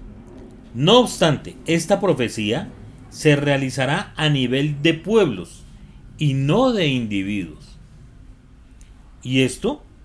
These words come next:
ya que tenemos que tener en cuenta por qué hoy por hoy hay tantos problemas y dificultades con otros pueblos. Dice Barbanel,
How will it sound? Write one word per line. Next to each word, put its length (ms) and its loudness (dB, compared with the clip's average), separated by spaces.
ya 240 -2
que 380 -2
tenemos 340 -2
que 100 -4
tener 180 -4
en 120 -6
cuenta 440 -6
por 240 -4
qué 180 0
hoy 240 4
por 220 0
hoy 260 2
hay 140 -4
tantos 320 -4
problemas 380 -2
y 40 -2
dificultades 840 -8
con 160 -6
otros 260 -6
pueblos. 460 -8
Dice 320 0
Barbanel, 760 -2